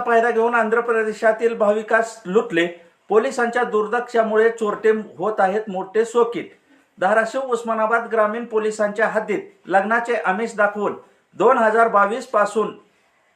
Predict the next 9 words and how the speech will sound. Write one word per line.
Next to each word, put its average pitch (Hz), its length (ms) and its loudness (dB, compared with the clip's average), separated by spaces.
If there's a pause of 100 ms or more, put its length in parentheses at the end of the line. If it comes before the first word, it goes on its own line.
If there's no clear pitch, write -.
(320)
सतत 233 540 2
तीन 269 200 -2
वर्ष 233 320 2 (460)
एकोणपन्नास 233 760 0
वर्षीय 226 360 -2
महिलेचा 208 500 -2
होत, 196 320 0
होता 196 580 -2
छळ. 226 240 0